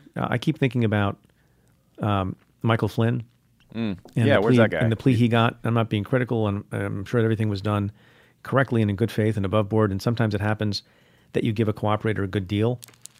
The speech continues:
Speaker 1: and you think they're providing substantial assistance, but for whatever reason, you can't make some further case. But, you know, there was a lot of stuff with Michael Flynn and his working for Turkey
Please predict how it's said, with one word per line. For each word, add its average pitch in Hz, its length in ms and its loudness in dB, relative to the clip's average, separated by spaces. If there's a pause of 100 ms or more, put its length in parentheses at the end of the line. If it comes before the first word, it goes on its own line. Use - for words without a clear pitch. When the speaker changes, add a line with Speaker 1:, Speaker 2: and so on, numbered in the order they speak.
(260)
Speaker 1:
and 107 140 0
you 95 80 -4
think 117 220 -2
they're 107 100 0
providing 107 380 0
substantial 104 380 -2
assistance, 107 360 -6
but - 120 -10
for 107 100 -6
whatever 107 260 2
reason, 107 260 0
you 95 80 -4
can't - 240 -4
make 104 160 -2
some 101 140 -2
further 101 320 0
case. 120 340 -6 (560)
But, 143 100 0
you 151 60 2
know, 139 60 6
there 127 80 4
was 110 80 2
a 117 80 2
lot 185 180 4
of 160 80 0
stuff - 400 0 (480)
with 104 140 -2
Michael 117 260 2
Flynn 113 240 0
and 101 80 0
his 98 140 -4
working 110 240 -2
for 98 100 -6
Turkey 107 500 -4